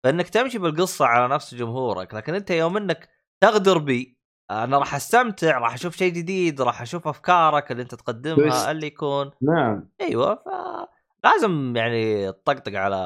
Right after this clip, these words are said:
Speaker 1: الجمهور اللي معاك أو تسحب عليه، أو إنك تسوي اللي أنت تشوفه صح. لأنه في النهاية إذا أنت سويت شيء حسب ما هم يبغون حينتقدوك، يعني في النهاية أنت منتق-، حتنجلد، حتنجلد، يعني سويت شيء كويس ولا لا، يعني مو،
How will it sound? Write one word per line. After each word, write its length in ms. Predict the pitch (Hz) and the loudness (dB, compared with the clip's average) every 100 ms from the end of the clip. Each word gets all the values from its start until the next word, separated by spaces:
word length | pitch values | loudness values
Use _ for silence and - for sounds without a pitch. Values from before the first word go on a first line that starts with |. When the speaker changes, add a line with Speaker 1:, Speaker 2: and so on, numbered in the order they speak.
| 87 | -6
Speaker 1:
الجمهور 560 | 82 78 _ 113 101 | -10 -14 _ -8 -8
اللي 160 | 90 90 | -8 -10
معاك 440 | 90 98 98 - | -6 -2 -2 -4
أو 100 | 85 | -12
تسحب 400 | 87 113 - 92 | -10 -12 -10 -10
عليه، 320 | 92 101 104 | -6 -4 -2
أو 240 | 95 104 117 | -2 -2 -4
إنك 180 | 135 - | -4 -10
تسوي 460 | 120 - 196 214 | -6 0 2 4
اللي 200 | 190 180 | 2 -2
أنت 140 | 208 175 | -2 -6
تشوفه 360 | - 165 120 | -6 -6 -6
صح. 300 | 101 117 - - - - - - - | -2 -2 -4 -14 -8 -6 -4 -4 -2
لأنه 200 | 110 120 | -2 0
في 80 | 135 | 0
النهاية 800 | 143 143 156 180 185 190 190 180 160 _ _ _ _ | 2 4 6 6 4 4 4 2 -2 _ _ _ _
إذا 80 | 131 | -6
أنت 160 | 165 156 | -4 -6
سويت 380 | 156 165 175 - | -2 0 0 0
شيء 380 | 180 180 151 | 0 0 -2
حسب 360 | 120 156 156 151 | -4 -4 -4 -4
ما 100 | 147 | 0
هم 240 | 147 165 | 0 0
يبغون 680 | 156 139 139 156 156 156 143 - - | -6 -8 -2 0 0 -2 -14 -20 -16
حينتقدوك، 600 | 123 139 139 143 151 107 | -14 -10 -12 -8 -6 -6
يعني 160 | 87 80 | -10 -12
في 60 | 113 | -6
النهاية 300 | 143 175 196 | 0 2 2
أنت 140 | 170 | 0
منتق-، 380 | 151 147 180 - _ _ | -4 0 -2 -2 _ _
حتنجلد، 520 | - 175 190 202 226 220 | -2 2 4 4 2 0
حتنجلد، 560 | 156 160 151 160 107 | -4 -2 2 2 0
يعني 140 | 92 92 | -6 -8
سويت 240 | 135 143 | -6 -4
شيء 240 | 175 151 | -4 -4
كويس 320 | - 165 170 143 | -4 -2 -2 -2
ولا 200 | 139 139 | 2 2
لا، 120 | 104 | 2
يعني 240 | 87 87 | 0 -8
مو، 340 | 110 123 113 | -10 -10 -12